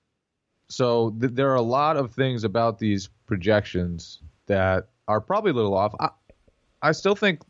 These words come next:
low fifties, fifty-three, fifty-four if, if they're really good,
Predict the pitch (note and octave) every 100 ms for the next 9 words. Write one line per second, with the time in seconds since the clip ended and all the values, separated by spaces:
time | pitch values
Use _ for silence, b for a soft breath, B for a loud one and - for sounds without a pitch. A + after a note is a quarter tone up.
0 | - A2+ C3+ C3+ C#3+ C#3+ G3+ A3+ - -
1 | - _ - C#3+ D#3 - B2 C3 F#3+ -
2 | _ _ _ _ D3 D3 D#3 - A#2+ D3+
3 | E3 D#3+ B2+ A2+ A#2+ G#2+ A#2+ C3+ D3 F3